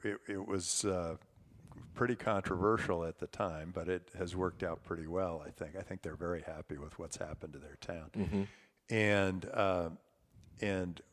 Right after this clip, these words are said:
Speaker 1: we created a school that was for heroes, for entrepreneurs, people who could do something extraordinary. Uh, and they just needed a little bit of a push or some kind of training.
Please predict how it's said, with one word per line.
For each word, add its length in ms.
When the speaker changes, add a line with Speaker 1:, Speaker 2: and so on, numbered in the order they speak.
Speaker 1:
we 220
created 560
a 80
school 480
that 160
was 140
for 260
heroes, 680
for 400
entrepreneurs, 840
people 340
who 340
could 220
do 180
something 520
extraordinary. 920
Uh, 400
and 140
they 120
just 260
needed 280
a 60
little 320
bit 160
of 140
a 80
push 280
or 60
some 240
kind 220
of 160
training. 500